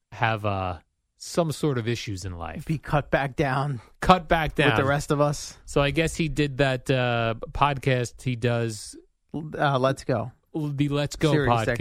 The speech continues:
Speaker 2: X M.
Speaker 1: Yeah,
Speaker 2: John,
Speaker 1: which he
Speaker 2: uh, Jim Gray and Larry Fitzgerald.
Speaker 1: Now, is that on Sirius X M or
Speaker 2: It
Speaker 1: it's a
Speaker 2: is.
Speaker 1: podcast? I can't
Speaker 2: It's,
Speaker 1: figure it
Speaker 2: it's
Speaker 1: out.
Speaker 2: both. So they'll air it on Sirius X M,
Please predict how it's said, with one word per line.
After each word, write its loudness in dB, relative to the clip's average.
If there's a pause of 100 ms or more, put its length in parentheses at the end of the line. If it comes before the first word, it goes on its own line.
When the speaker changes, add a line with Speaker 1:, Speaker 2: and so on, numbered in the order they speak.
Speaker 2:
X - (280)
M. -4
Speaker 1:
Yeah, 0
Speaker 2:
John, 0
Speaker 1:
which -4
he 2
Speaker 2:
uh, 2
Jim -2
Gray 0
and 0
Larry 2
Fitzgerald. -6
Speaker 1:
Now, 2
is -2
that 2
on 2
Sirius -2
X 0
M 2
or 4
Speaker 2:
It 4
Speaker 1:
it's 6
a 6
Speaker 2:
is. 2
Speaker 1:
podcast? 0
I -2
can't -4
Speaker 2:
It's, 4
Speaker 1:
figure 0
it 4
Speaker 2:
it's 4
Speaker 1:
out. -2
Speaker 2:
both. 0
So 2
they'll 2
air 2
it -2
on 0
Sirius 0
X -2
M, 0